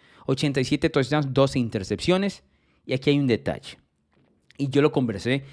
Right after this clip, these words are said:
en el podcast anterior, cuando traté de explicarles cómo hacíamos un poco el tema del, del ranking de mariscal de campos, que siempre es subjetivo, trae muchísima polémica, yo lo entiendo, pero uno trata de ponerlos en el lugar más adecuado posible,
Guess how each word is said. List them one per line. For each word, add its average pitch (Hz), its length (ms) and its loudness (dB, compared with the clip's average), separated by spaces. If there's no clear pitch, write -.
en 123 120 -4
el 113 100 -4
podcast 107 360 -2
anterior, 160 460 4
cuando 113 240 -6
traté 104 220 -4
de 117 60 0
explicarles 113 420 -2
cómo 113 240 -4
hacíamos 110 400 -4
un 110 100 -6
poco 120 420 -2
el 120 120 -12
tema 101 420 -8
del, 90 360 -10
del 120 180 -4
ranking 127 400 -2
de 113 80 -2
mariscal 117 400 0
de 143 80 -2
campos, 180 380 -2
que 127 140 -10
siempre 170 300 -4
es 160 60 -4
subjetivo, 190 600 -4
trae 107 180 -2
muchísima 120 540 0
polémica, 170 420 2
yo 127 140 -2
lo 143 80 -2
entiendo, 135 420 -4
pero 147 160 -2
uno 175 160 2
trata 165 320 4
de 139 100 6
ponerlos 127 460 -2
en 120 100 -6
el 117 80 -6
lugar 117 320 0
más 127 320 -2
adecuado 107 460 -4
posible, 127 500 0